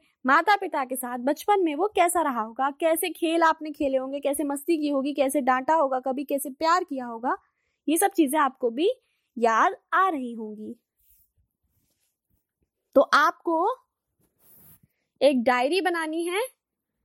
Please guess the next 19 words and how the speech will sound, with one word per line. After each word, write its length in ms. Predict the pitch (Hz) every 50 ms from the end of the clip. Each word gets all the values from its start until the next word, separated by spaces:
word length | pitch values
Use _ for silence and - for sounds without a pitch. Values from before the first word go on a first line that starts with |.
| _ _ _ 277
जिसमें 340 | 247 262 277 - 339 339
आप 200 | 349 330 339 359 -
ये 100 | 339 339
सारी 280 | 320 - 285 262 269 277
चीजें 360 | 262 269 262 247 262 311 370 508 - _ _ _ - _ _ _ -
लिखेंगे, 520 | 269 294 285 - 370 349 330 302 311 359
note 280 | 392 359 339 339 339 277
down 300 | 254 294 277 269 262 254
करेंगे। 440 | 240 226 220 214 220 208 208 - 233 - _ _ _ _ _ _ _ _ _ _ _ _ _ _ _ _ _ _ _ _ _ _ _ _ _ -
जैसे 200 | 269 262 - 294
आप 160 | 285 285 285
अपने 200 | 277 - 294 302
बचपन 360 | 269 269 262 - - 302 302
का 100 | 294 302
कोई 200 | 302 - 285 285
किस्सा 380 | 262 - 277 269 - - 330 349
लिख 160 | 339 277 247
सकते 360 | - 262 - _ - 240 233
हैं 240 | 262 233 226 240